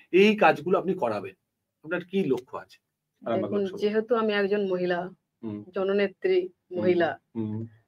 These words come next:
Speaker 2: আমি মহিলা দিকে দেবো। ইতিমধ্যে আমি জেলা পরিষদে গিয়ে
Speaker 1: হুম।
Speaker 2: বেশ কিছু প্রজেক্ট আমি করেছি, যে প্রজেক্টগুলো অনেকটা আগে গেছে, হয়তো ভোট ডিক্লেয়ারের জন্য আমি শুরু করতে পারবো না, ওইটা একটা চমক রইলো।
Speaker 1: হুম।
Speaker 2: এত সুন্দর একটা প্রকল্প, এত সুন্দর,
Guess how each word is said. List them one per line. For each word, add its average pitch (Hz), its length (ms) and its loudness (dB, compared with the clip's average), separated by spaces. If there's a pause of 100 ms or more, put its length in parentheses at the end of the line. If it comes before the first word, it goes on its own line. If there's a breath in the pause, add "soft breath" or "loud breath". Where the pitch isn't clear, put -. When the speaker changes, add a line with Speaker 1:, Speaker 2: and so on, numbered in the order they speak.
Speaker 2:
আমি 226 160 2
মহিলা 202 320 6
দিকে 202 220 4
দেবো। 180 140 4
ইতিমধ্যে 190 640 4
আমি 202 140 4
জেলা 175 260 4
পরিষদে 180 500 2
গিয়ে 160 280 0 (320 soft breath)
Speaker 1:
হুম। 117 80 -10
Speaker 2:
বেশ 214 280 6
কিছু 214 300 -4
প্রজেক্ট 185 560 4
আমি 180 520 4 (120)
করেছি, 190 440 4 (400 soft breath)
যে 196 140 6
প্রজেক্টগুলো 190 880 4 (800)
অনেকটা 226 380 6
আগে 190 220 8
গেছে, 214 280 4
হয়তো 202 220 2
ভোট 185 260 0
ডিক্লেয়ারের 180 400 0
জন্য 185 120 2
আমি 190 100 2
শুরু 190 240 -2
করতে 190 220 0
পারবো 160 220 4
না, 151 220 0
ওইটা 202 160 2
একটা 208 240 2
চমক 185 340 4
রইলো। 147 340 2 (220 loud breath)
Speaker 1:
হুম। 104 140 -2 (180 loud breath)
Speaker 2:
এত - 180 4
সুন্দর 240 380 4
একটা 220 240 6
প্রকল্প, 202 480 2
এত 190 220 6
সুন্দর, 196 580 0